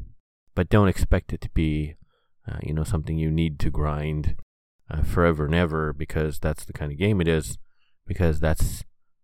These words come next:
kind of not the game it is. And they do want you to collect the loot and have fun, uh, you know, hunting for it and collecting it, but it's not planned to, you know, go on forever as some games,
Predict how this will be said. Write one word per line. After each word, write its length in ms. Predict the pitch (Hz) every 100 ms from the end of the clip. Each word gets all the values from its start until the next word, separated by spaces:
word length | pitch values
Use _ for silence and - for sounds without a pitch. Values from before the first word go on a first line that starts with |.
| _
kind 320 | - 92 92
of 300 | 87 85 76
not 260 | 80 90 - -
the 80 | 87
game 260 | 113 123
it 80 | 127
is. 340 | 147 175 - - _ _ _ _ _
And 140 | - 95
they 80 |
do 140 | 90 95
want 260 | 87 85
you 140 | 92 85
to 100 | -
collect 460 | - - 85 -
the 120 | - 82
loot 180 | 82
and 100 | 71
have 180 | 78 78
fun, 460 | - 85 80 78 76 - _ _ -
uh, 40 | 69
you 140 | 73
know, 100 | 71
hunting 340 | 71 87 82
for 240 | 78 - 76
it 60 |
and 80 | 69
collecting 400 | - 95 87 80
it, 140 | 78 - _ _ _ _ _
but 140 | - 87
it's 180 | - -
not 280 | 85 78
planned 440 | - 85 78 76 76
to, 160 | -
you 280 | 78 71 69
know, 260 | 71 71 73 - - - -
go 160 | 80
on 320 | 78 76 76 73
forever 760 | - 82 71 85 71 73 67
as 160 | - 71
some 340 | - 78 73
games, 560 | 69 73 71 73 - -